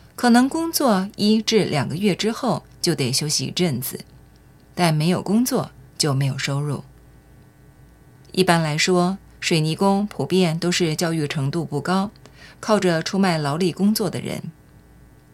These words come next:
每当拿到业主支付的工程款，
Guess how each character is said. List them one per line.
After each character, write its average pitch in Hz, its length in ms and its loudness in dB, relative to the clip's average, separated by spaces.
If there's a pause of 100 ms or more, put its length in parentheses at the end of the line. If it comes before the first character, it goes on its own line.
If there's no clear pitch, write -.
(120)
每 220 160 4
当 294 240 2
拿 208 160 0
到 220 220 4
业 214 240 2
主 147 180 -2
支 202 180 -2
付 208 140 -4
的 160 160 0
工 233 180 2
程 180 220 -2
款， - 300 -4